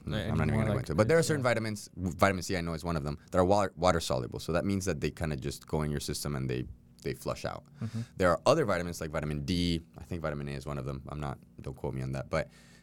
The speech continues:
Speaker 1: they're fat-soluble, which means that they get stored in your body. And in order to get stored in your body, you need to have
Speaker 2: Enough fat.
Speaker 1: dietary fat.
Speaker 2: Yeah. Enough dietary fat, not
Speaker 1: Yes.
Speaker 2: enough
Speaker 1: Yeah, yeah, not, not body
Speaker 2: body
Speaker 1: fat.
Speaker 2: fat.
Speaker 1: Enough, enough
Speaker 2: <laughs>
Speaker 1: dietary fat, which means
Speaker 2: Yeah.
Speaker 1: you need to be consuming fat.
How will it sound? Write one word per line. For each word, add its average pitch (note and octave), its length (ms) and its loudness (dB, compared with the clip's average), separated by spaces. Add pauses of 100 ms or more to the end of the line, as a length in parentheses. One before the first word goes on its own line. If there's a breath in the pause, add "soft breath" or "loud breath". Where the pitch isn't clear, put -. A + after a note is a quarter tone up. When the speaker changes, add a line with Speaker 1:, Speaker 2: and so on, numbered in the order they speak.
Speaker 1:
they're G2 100 4
fat-soluble, E2+ 760 -2
which D#2+ 200 -8
means E2 240 -2
that E2 180 -2
they D#2 100 -2
get C#2 160 -4
stored E2 640 0
in E2 120 -6
your D2 80 -6
body. F2+ 340 0
And F2 100 -6
in F2 80 -6
order D3 180 -4
to - 100 -8
get F2 140 -4
stored A2+ 360 -2
in F2 100 2
your D#2 100 0
body, F#2+ 240 2
you D#2+ 140 -4
need E2 220 0
to E2 120 -2
have C2+ 320 -2 (460)
Speaker 2:
Enough A2 260 -6
fat. G#2 240 -4
Speaker 1:
dietary C#2+ 480 0
fat. - 340 -4
Speaker 2:
Yeah. A2+ 100 -6 (880 loud breath)
Enough B2+ 180 2
dietary B2 380 0
fat, - 260 -4
not G#2+ 140 -2
Speaker 1:
Yes. - 200 -4
Speaker 2:
enough A2 220 -4 (160)
Speaker 1:
Yeah, F#2+ 240 2
yeah, E2 220 -4
not, D#2 180 -6
not D#2 160 -2
body - 240 2
Speaker 2:
body - 20 -14
Speaker 1:
fat. - 220 -4
Speaker 2:
fat. - 80 -2
Speaker 1:
Enough, D#2+ 360 -2
enough E2 240 2
Speaker 2:
<laughs> - 20 -8
Speaker 1:
dietary D2+ 380 0
fat, - 200 -4
which F2 180 -6
means G#2 160 -2
Speaker 2:
Yeah. - 40 -4
Speaker 1:
you G#2+ 60 -2
need F#2 120 -4
to F2+ 60 -6
be F2 60 -2
consuming F2 760 0 (400 loud breath)
fat. C#2+ 280 -2